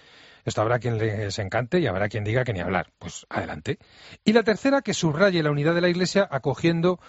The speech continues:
una variedad de iniciativas y sensibilidades. Bueno, son tres opciones que les damos para que se acerquen a, y se impliquen con el nuevo presidente de la Conferencia Episcopal. Luego al final les decimos cómo queda la cosa. Y vamos con nuestro concurso,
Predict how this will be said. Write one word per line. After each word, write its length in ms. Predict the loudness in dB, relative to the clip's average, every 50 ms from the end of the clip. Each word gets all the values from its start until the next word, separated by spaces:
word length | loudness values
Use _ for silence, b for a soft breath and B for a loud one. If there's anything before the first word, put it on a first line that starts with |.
| B B B 2
una 240 | 4 4 4 6
variedad 400 | 4 2 2 2 2 2 2 2
de 60 | 2 2
iniciativas 720 | 0 -2 -2 -2 -2 -2 0 2 2 4 4 2 0 -4
y 140 | -4 -4 -4
sensibilidades. 800 | -2 -2 -4 -4 -2 -2 -4 -2 -4 -4 -6 -8 -10 -12 -16 -16 -14
Bueno, 160 | -14 -12 -12
son 200 | -8 -8 -4 -2
tres 180 | -2 -2 -2
opciones 440 | -4 -2 0 0 2 4 4 4 2 B B B B B B B
que 100 | -6 -2
les 140 | -2 2 4
damos 260 | 4 4 4 2 2
para 200 | 2 0 0 0
que 100 | -2 -2
se 100 | -2 -2
acerquen 560 | 0 0 0 0 0 0 2 2 2 2 0 0
a, 640 | 2 2 4 4 4 4 2 0 -2 -4 -8 -10 B B B B B B
y 100 | -4 -2
se 100 | 0 0
impliquen 540 | 0 2 2 4 4 4 2 0 -2 -2 0
con 160 | 0 0 2
el 80 | 2 2
nuevo 180 | 4 2 2
presidente 420 | 2 -2 -2 0 0 -2 0 2 2
de 60 | 2
la 120 | 2 0
Conferencia 360 | 0 -2 -2 -2 -2 -2 -2
Episcopal. 480 | -4 -4 -6 -4 -4 -2 -2 0 -2 -2
Luego 220 | 0 0 2 2
al 80 | 2 0
final 240 | 0 -2 -2 0 0
les 100 | 0 0
decimos 320 | -2 -2 0 0 0 -2 B B B B B B
cómo 160 | -2 -2 -2
queda 180 | 0 0 2 2
la 80 | 0 0
cosa. 240 | -2 -6 -6 -8 -10 B B B B
Y 80 | 0 2
vamos 220 | 2 2 2 0
con 100 | 0 0
nuestro 300 | 2 0 0 0 -2 -2
concurso, 680 | 0 -2 -4 2 2 2 2 4 4 4 4 2 2